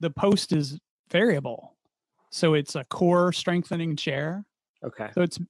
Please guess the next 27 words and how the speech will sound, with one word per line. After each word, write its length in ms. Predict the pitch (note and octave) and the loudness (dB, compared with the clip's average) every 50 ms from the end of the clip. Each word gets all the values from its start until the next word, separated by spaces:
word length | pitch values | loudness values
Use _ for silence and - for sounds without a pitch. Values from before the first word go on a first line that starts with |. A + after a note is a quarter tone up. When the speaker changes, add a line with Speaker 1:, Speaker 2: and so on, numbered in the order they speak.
| _ - | _ 2
Speaker 1:
and 140 | E3+ F3 | 2 2
it, 100 | F3 G#3+ | 2 2
it 100 | F3 D3+ D3 | 0 0 2
does 220 | G3 F#3 F3+ E3 | 4 4 4 2
go 140 | D#3 E3 D3+ | 2 2 0
up 160 | C#3+ C#3 D3+ | 0 0 0
and 80 | D#3 D3+ | 0 0
down. 240 | D3+ C3+ C3 C3 C3 | 0 0 -2 -4 -6
It's 160 | C3+ - - | -6 -4 -2
meant 160 | D#3 C#3+ C#3 | -2 -2 -4
to 60 | D3 | -6
be 80 | C#3+ C#3+ | -8 -8
used 160 | C3+ C#3 C#3+ | -8 -8 -8
with 100 | D3+ C#3+ | -10 -12
a 40 | C#3+ | -10
Varidesk, 560 | D3 C#3 C#3 C3+ C3+ - - - - - - _ _ | -10 -10 -10 -10 -14 -16 -16 -16 -16 -18 -20 _ _
but 240 | G#3 E3+ C#3 D#3 E3 | -12 -2 0 2 2
it 60 | D#3+ | 2
also, 560 | - - D#3+ E3+ E3+ - - F3+ E3+ D#3+ C#3+ - _ _ _ _ _ _ _ _ _ _ | 2 2 2 2 2 2 2 2 2 0 -2 -6 _ _ _ _ _ _ _ _ _ _
the 60 | E3+ D3 | -8 -8
cushion 340 | - - F3+ F#3+ - - G#3+ | 0 2 2 2 4 2 2
on 180 | G#3+ G#3+ A3 | 4 4 4
it 240 | A3+ A#3 A#3 A#3 D4 - _ _ | 4 4 2 0 -4 -10 _ _
is 280 | - D#3 D3 C3 C3 C3+ _ - | 0 0 0 0 -2 -10 _ -10
really, 580 | C3+ C3+ C#3 D#3+ E3 F3 F#3 F#3+ F#3+ F3+ F3+ F#3 | -4 0 2 4 4 4 4 4 4 4 2 2
um, 640 | F3 D#3 D3+ C#3+ C#3+ C3+ C3+ C3 C3+ B2+ B2 B2+ B2 _ _ _ _ _ _ _ _ - - _ _ - | 2 2 2 2 2 2 0 0 -2 -4 -6 -8 -14 _ _ _ _ _ _ _ _ -20 -20 _ _ 2
uncomfortable. 720 | E3 D#3 E3+ D#3+ - F3 E3+ - - - G#3 B3+ C#4+ C#4 | 4 4 6 6 4 2 0 -2 -2 -6 -6 -6 -6 -8